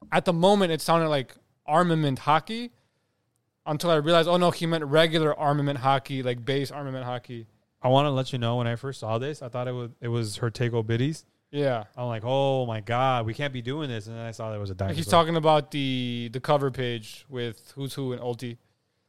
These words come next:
Speaker 1: for those obviously not on YouTube.
Speaker 2: I mean,
Speaker 1: But
Speaker 2: they couldn't see.
Speaker 1: I know. I was just, the listeners can o-, can literally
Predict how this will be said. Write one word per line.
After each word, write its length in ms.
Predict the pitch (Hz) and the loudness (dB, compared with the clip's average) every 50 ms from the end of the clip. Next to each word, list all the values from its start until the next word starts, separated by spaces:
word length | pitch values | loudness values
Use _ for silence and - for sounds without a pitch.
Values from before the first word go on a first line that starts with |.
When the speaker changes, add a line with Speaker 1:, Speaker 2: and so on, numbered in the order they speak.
| _ _ _ _ _ | _ _ _ _ _
Speaker 1:
for 120 | - 131 | -12 -4
those 420 | 123 127 127 123 117 107 - - - | 0 0 0 0 0 -4 -10 -12 -6
obviously 360 | - 131 123 120 110 - 120 | -2 -2 -2 -2 -2 -4 -4
not 180 | 117 117 113 113 | -4 -4 -4 -4
on 260 | 110 107 104 104 107 | -4 -4 -6 -6 -6
YouTube. 280 | 110 113 - 117 110 98 - _ _ _ _ _ _ _ _ _ _ _ _ _ _ _ _ | -6 -6 -6 -8 -10 -10 -12 _ _ _ _ _ _ _ _ _ _ _ _ _ _ _ _
Speaker 2:
I 20 | 143 | -6
mean, 140 | 113 113 139 | -4 -4 -2
Speaker 1:
But 40 | |
Speaker 2:
they 80 | 117 113 | -4 -4
couldn't 280 | - 131 113 110 104 101 | -4 -6 -6 -6 -8 -10
see. 340 | - 113 104 104 104 107 - _ _ _ _ | -10 -10 -8 -8 -8 -10 -14 _ _ _ _
Speaker 1:
I 120 | 151 175 202 | -4 0 2
know. 180 | 180 160 151 151 | 4 4 4 2
I 200 | 139 135 160 156 | 2 0 0 0
was 100 | 156 147 | 0 0
just, 340 | 147 151 131 - - - - _ _ _ _ _ _ _ _ _ _ _ _ _ _ _ _ _ _ _ _ _ _ _ _ _ _ _ _ _ _ _ _ _ | -4 -6 -6 -8 -12 -18 -20 _ _ _ _ _ _ _ _ _ _ _ _ _ _ _ _ _ _ _ _ _ _ _ _ _ _ _ _ _ _ _ _ _
the 80 | - 170 | -2 2
listeners 440 | 160 190 185 - 170 170 160 135 117 | 2 4 2 2 2 0 0 0 -2
can 100 | 139 139 | -2 -2
o-, 220 | 131 135 170 170 | -2 -2 -4 -4
can 320 | - - 165 160 143 160 156 | -2 -2 -2 -2 0 2 4
literally 280 | 165 175 165 160 147 | 4 4 4 4 2